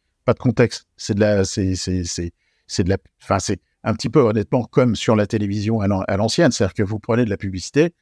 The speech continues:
sur des sujets qui vous intéressent pas. Moi, par exemple, je suis plus concerné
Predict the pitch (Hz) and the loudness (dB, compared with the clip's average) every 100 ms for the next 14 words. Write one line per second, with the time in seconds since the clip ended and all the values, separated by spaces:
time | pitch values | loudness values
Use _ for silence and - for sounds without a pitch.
0 | _ _ - 110 113 - 104 147 - 101 | _ _ -2 0 0 0 2 0 0 -2
1 | 101 104 120 135 147 110 101 104 107 131 | -2 2 2 4 2 2 0 2 2 0
2 | - 101 - 104 - 107 104 98 107 | -4 -8 -8 -6 -4 -4 -4 0 2